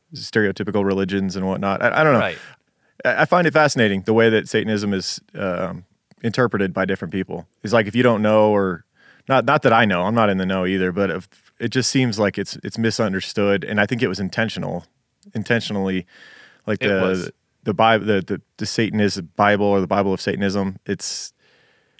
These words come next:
Speaker 1: by Anton LaVey. It seemed like he put it out there with that name on it to get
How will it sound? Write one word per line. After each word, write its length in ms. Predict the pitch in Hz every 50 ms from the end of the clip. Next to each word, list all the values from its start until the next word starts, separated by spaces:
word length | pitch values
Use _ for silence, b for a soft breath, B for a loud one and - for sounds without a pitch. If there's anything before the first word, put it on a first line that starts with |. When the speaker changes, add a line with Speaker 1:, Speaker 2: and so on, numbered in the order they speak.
| _ _ _
Speaker 1:
by 220 | - - 107 107 107
Anton 320 | 110 113 107 - 113 110
LaVey. 320 | 98 95 87 98 101 104 98
It 80 | -
seemed 180 | - 113 107 104
like 160 | 101 95 -
he 80 | 110 98
put 160 | - 107 104
it 60 | 104
out 160 | 101 101 -
there 120 | 107 101 95
with 120 | 95 95
that 180 | - 104 92 87
name 240 | 95 98 104 104
on 140 | 104 107 107
it 80 | 101 95
to 100 | - 95
get 220 | 92 107 104 -